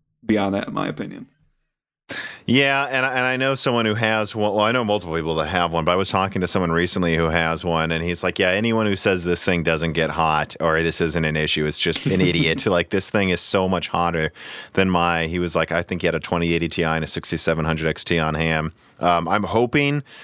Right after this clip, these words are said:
Speaker 2: in about a month we'll see, or a couple weeks, to do a benchmark between actually maybe an A six thousand and a thirty eighty Ti in one video. That might be fun.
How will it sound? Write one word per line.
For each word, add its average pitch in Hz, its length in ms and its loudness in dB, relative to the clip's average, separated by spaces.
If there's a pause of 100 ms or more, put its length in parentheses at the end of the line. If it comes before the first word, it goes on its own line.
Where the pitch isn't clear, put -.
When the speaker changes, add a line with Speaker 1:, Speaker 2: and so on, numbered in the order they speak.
(160)
Speaker 2:
in 113 80 2
about 113 180 2
a 107 60 0
month 98 400 0
we'll 104 160 0
see, 101 260 0
or 92 180 2
a 87 40 0
couple 95 320 -2
weeks, 87 300 2
to - 80 0
do 90 180 4
a 87 100 4
benchmark 87 680 0
between 90 560 0
actually 120 600 2
maybe 110 420 2
an 110 60 2
A 98 140 2
six - 300 -4
thousand 123 580 0
and 147 160 2
a 147 60 2
thirty 156 380 2
eighty 156 240 4
Ti 151 520 2
in 113 180 0
one 107 240 2
video. 120 480 2 (360)
That 101 260 2
might 123 220 0
be 139 120 0
fun. 143 400 0